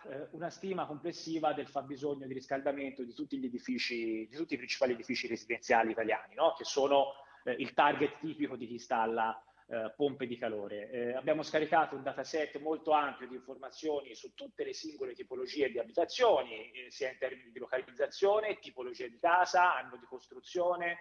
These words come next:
eh, edifici ristrutturati o meno, presenza di altre forme di, eh, riscaldamento elettrico a biomasse, e abbiamo iniziato a,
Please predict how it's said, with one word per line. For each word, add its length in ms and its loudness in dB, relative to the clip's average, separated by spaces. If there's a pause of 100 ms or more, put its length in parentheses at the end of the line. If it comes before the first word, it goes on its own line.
(280)
eh, 340 -6
edifici 500 -6
ristrutturati 640 0
o 80 6
meno, 460 0
presenza 760 0
di 140 -4
altre 400 -2
forme 420 -4
di, 380 -12
eh, 240 -10
riscaldamento 800 -4
elettrico 560 2
a 120 4
biomasse, 760 2 (280)
e 40 4
abbiamo 340 4
iniziato 580 -2
a, 320 -4